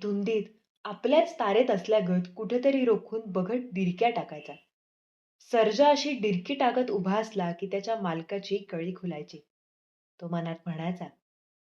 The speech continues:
"आता बाजार दावायला हरकत नाही, ह्यो गडी चांगले पैसे देऊन जाणार." दुपारची भाकरी खाऊन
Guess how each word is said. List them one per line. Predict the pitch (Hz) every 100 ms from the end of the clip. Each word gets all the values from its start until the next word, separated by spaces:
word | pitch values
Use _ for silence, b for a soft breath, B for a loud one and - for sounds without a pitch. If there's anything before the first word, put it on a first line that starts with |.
| _
"आता | 190 190 277
बाजार | - 160 160 220 208
दावायला | 175 165 180
हरकत | 165 165 - 175
नाही, | 165 - _ _ _ _
ह्यो | 160 170 180
गडी | 180 180 202
चांगले | 190 170 165 202
पैसे | 220 180 175 180 185
देऊन | 196 208
जाणार." | 214 156 135 - _ _ _ _ _ _ _ _ _ _ _ _
दुपारची | 196 226 269 294 311 311
भाकरी | 254 247 247 247
खाऊन | 208 202 202